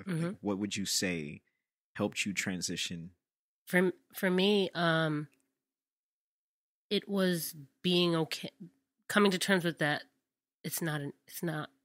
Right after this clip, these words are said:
Speaker 2: an issue, it's not a problem, because I, like I kind of suggested earlier, like, j-, the jazz community has a tendency to judge.
Speaker 1: Mm-hmm.
Speaker 2: And I had a lot of those reservations and thoughts in my head. And I also saw how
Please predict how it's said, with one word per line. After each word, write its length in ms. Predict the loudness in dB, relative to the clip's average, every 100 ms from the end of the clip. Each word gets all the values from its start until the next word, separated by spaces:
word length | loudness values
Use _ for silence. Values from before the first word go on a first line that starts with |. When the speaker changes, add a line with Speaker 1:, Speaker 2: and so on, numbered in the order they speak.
| -8
Speaker 2:
an 100 | -4
issue, 440 | 0 0 0 -2 -4
it's 160 | -6 -6
not 160 | -6
a 40 | -8
problem, 640 | -4 -2 0 0 0 -2 -6 _ _ -20 _ _
because 680 | -10 -6 -2 -2 -2 -6 -10 -14 _ -2
I, 200 | -2 -2
like 220 | -2 0 0
I 160 | -2 -4 -4
kind 200 | -2 0
of 200 | -2 -4 -10
suggested 480 | -6 0 2 2 4
earlier, 220 | 6 6
like, 160 | 4 0
j-, 140 | -2
the 120 | -2
jazz 260 | 0 2 2
community 300 | 0 0 2
has 160 | 0 0
a 60 |
tendency 460 | 0 0 0 -2 -6
to 100 | -8
judge. 540 | -4 -2 0 0 -4 -8 -12
Speaker 1:
Mm-hmm. 120 | -10 -10 -12 -18 -20 _ 2
Speaker 2:
And 320 | 8 10 10
I 60 | 8
had 200 | 6 4
a 60 |
lot 220 | 6 6
of 120 | 6 2
those 280 | 2 4
reservations 540 | 4 4 4 2 0 -4
and 160 | -2
thoughts 260 | 0 -2 -2
in 80 | -4
my 140 | -4
head. 460 | 0 2 2 0 -10 _ _ _ _ _ _ _ _ -4
And 380 | 2 4 6 4
I 120 | 4 4
also 360 | 4 4 4
saw 500 | 4 0 4 6 6
how 540 | 6 6 8 6 4